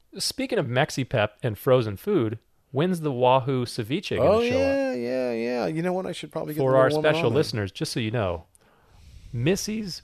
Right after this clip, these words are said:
Speaker 1: Wahoo ceviche is like, there's a certain level of heaven involved in that.
Speaker 2: It's good stuff.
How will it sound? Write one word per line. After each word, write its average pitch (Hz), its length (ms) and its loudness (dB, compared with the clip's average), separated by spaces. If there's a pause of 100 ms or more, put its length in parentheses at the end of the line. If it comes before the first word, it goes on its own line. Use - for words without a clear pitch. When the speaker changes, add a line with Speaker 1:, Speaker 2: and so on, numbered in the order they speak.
(120)
Speaker 1:
Wahoo 131 400 2
ceviche 120 540 -8 (840)
is 113 240 -4
like, 104 420 -2 (920)
there's 156 240 4
a 107 60 -4
certain 156 440 -2
level 131 260 4
of 98 80 0
heaven 123 260 0
involved 87 380 -6
in 92 100 -8
that. 87 180 -10 (340)
Speaker 2:
It's 113 180 -6
good 107 220 -8
stuff. 101 320 -6